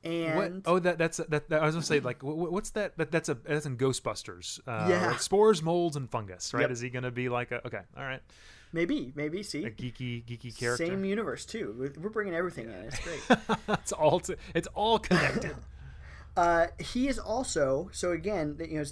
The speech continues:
Speaker 1: doing something that Star Trek, um, has, has hinted at before, but has never really done. He's the first openly gay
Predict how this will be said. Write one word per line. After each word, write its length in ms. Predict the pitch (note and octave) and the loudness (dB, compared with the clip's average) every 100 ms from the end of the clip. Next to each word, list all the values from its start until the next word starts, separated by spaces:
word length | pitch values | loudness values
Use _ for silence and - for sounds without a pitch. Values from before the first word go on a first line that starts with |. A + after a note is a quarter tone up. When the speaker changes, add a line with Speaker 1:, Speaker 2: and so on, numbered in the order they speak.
| D#3 | -8
Speaker 1:
doing 240 | D3+ F3 F#3 | -4 -4 -4
something 300 | F3 E3+ D#3+ | -4 -2 -2
that 180 | D3+ | -4
Star 220 | - D#3 D3+ | -2 0 0
Trek, 340 | E3 D3+ - C#3+ | 0 -4 -8 -6
um, 140 | C#3 | -4
has, 260 | D#3 D3 D3 | -4 -6 -6
has 420 | D#3 D3 C#3 - | -4 -4 -4 -8
hinted 340 | - B3 B3+ A#3+ | -6 -4 -2 0
at 140 | G3+ | -2
before, 480 | F#3+ - E3+ E3+ D#3+ | -4 -4 0 2 2
but 140 | D3+ | 0
has 120 | D3+ D3 | -4 -4
never 240 | D#3+ F3 | -4 -2
really 240 | E3 E3+ | 0 0
done. 160 | D3 C3+ | 0 -2
He's 240 | C#3 E3 E3 | -4 -6 -6
the 80 | |
first 320 | E3+ D3+ D3 - | -4 -4 -4 -6
openly 360 | C#3+ D3 C#3+ | -6 -4 -4
gay 400 | C3+ C3 B2+ B2 | -4 -2 -2 -4